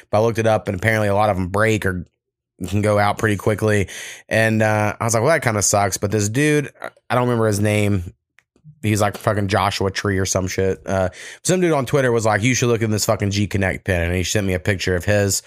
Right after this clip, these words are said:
which is just like the one I have here. And, uh, I was like, "Oh, so it just, like, replaces your bucket, you know, or whatever." And then, uh, so if people don't know, it's, uh,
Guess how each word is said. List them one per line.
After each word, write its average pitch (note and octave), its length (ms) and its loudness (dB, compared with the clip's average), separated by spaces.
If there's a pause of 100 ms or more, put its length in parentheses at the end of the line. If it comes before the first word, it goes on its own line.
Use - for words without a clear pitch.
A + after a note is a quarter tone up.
(300)
which G2 180 -2
is G2 200 -2
just C3 240 0
like G#2 200 0
the G2+ 80 -6
one F#2 100 -2
I F2 100 -2
have E2+ 200 -2
here. A2 160 0 (340)
And, G#2+ 320 2
uh, G#2 220 0 (180)
I G#2+ 140 2
was G2+ 160 0
like, F2 360 -2 (340)
"Oh, D#3 280 0
so A2+ 180 0
it A2 60 0
just, C3 300 0
like, A#2+ 220 0
replaces A2+ 640 0
your G2+ 100 0
bucket, G2+ 520 -2
you F#2 100 -2
know, F#2 220 0
or F2+ 160 -2
whatever." F2 360 -2
And E2+ 160 -2
then, G2 260 0 (380)
uh, G#2 220 0
so A2 160 2
if G#2 140 -4
people D#3 160 0
don't C3+ 100 0
know, C#3 140 2
it's, B2 160 -2
uh, A#2 220 2